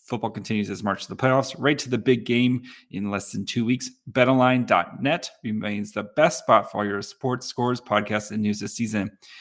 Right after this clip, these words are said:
It's not just football. Bet Online's got you up-to-the-minute info on prop, or, sorry, prop, on pro and college hoops, N H L, boxing, U F C, along with live real-time updates on current games. Don't wait to take advantage of all the new amazing offers available for the twenty twenty-two season.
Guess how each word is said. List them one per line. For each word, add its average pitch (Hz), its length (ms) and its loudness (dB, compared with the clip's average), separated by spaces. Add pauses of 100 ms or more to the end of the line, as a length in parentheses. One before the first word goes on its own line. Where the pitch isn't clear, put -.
(140)
It's 92 100 -2
not 107 120 4
just - 180 -4
football. 127 480 4
Bet 107 100 2
Online's 104 240 4
got 104 220 -6
you 110 180 -4 (140)
up-to-the-minute 131 480 4
info 113 400 0
on 104 220 -2 (300)
prop, 139 440 4 (200)
or, 104 180 2
sorry, - 240 -6
prop, - 340 -4
on 113 140 4
pro 143 260 6
and 135 100 2
college 123 320 4
hoops, 185 360 2 (120)
N 151 80 6
H 170 160 2
L, 135 140 6
boxing, 127 400 4
U 120 80 0
F 123 80 0
C, 139 340 0 (220)
along 117 260 4
with 104 120 0
live 123 320 6
real-time 123 340 -2
updates 113 340 -2
on 104 140 -4
current 107 260 -8
games. 85 400 -8 (220)
Don't 147 160 4
wait 165 120 0
to - 80 -10
take 139 140 -2
advantage 117 380 -2
of 113 100 -2
all 104 80 2
the 110 160 0
new 127 240 0
amazing 117 300 0
offers 104 320 -6
available 110 300 -2
for - 120 -12
the 117 100 -6
twenty 110 300 -8
twenty-two - 420 -12
season. 143 380 -4